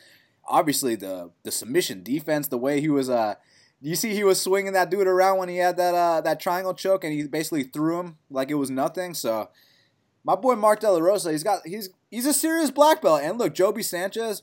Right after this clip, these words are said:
he's a blue belt. And, uh, any blue belts listening to the show, you know what happens when you roll with that black belt.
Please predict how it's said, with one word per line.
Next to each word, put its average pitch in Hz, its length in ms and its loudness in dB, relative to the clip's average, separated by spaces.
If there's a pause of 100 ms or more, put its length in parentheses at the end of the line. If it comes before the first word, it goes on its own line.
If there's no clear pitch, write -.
he's 160 200 -6
a 202 80 -2
blue 214 280 -8
belt. 113 300 -2
And, 135 300 -4
uh, 143 160 0
any 185 180 -6
blue 170 260 0
belts 165 220 -2
listening 170 280 -6
to 165 40 -8
the 156 100 -4
show, 151 220 -4
you 175 160 -8
know 247 140 -4
what 139 100 -2
happens 135 320 -4
when 135 80 -6
you 131 120 -6
roll 127 180 -2
with 139 80 -6
that 127 180 -4
black 110 260 -8
belt. 151 240 -6